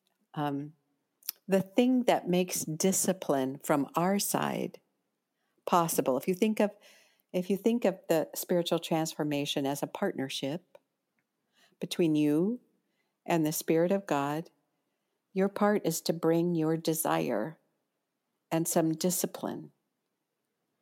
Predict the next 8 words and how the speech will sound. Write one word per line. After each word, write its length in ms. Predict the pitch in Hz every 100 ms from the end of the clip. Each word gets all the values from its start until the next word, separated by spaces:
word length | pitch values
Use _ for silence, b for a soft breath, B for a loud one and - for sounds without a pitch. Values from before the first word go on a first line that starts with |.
| _ _ -
And 160 | 160
the 60 | 151
Spirit's 500 | - 214 226 208 -
part 420 | - 151 147 - _ _ _ -
is 180 | 165 -
to 100 | 170
give 320 | - 180 180
you 360 | 139 127 78